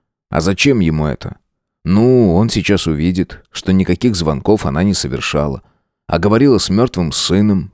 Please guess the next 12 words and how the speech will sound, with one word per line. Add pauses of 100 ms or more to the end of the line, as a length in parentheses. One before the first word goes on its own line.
(100)
по
молчащему
телефону,
и
что
дальше? (560)
Обратиться
в
психлечебницу? (300)
С
какой
целью?